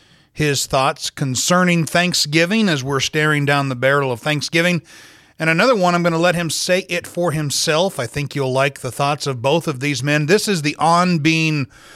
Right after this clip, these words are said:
Christian podcast. My name's Nolan Ruby, and I'll be your host.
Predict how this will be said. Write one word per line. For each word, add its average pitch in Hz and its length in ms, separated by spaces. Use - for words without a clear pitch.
Christian 160 580
podcast. 160 800
My 143 100
name's 151 240
Nolan 151 360
Ruby, 131 380
and 131 60
I'll 135 120
be 135 160
your 117 160
host. 139 600